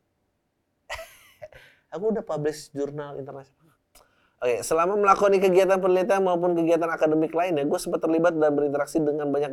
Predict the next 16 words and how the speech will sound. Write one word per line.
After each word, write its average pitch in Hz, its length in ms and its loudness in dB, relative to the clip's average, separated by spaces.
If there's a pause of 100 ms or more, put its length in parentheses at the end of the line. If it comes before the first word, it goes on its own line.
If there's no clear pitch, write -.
dosen 139 320 0
dan 131 80 -4
tenaga 127 320 -2
ahli. 143 160 0
Kebetulan 135 480 -2
gue 143 160 0
juga 127 160 -2
menjabat 123 320 0
sebagai 120 320 -4
asisten 123 320 -8 (320)
laboratorium 135 560 2
di 143 80 -2
fakultas 131 480 -6
gue, 127 160 -2
Bang. 101 320 -4
Oke, 127 400 2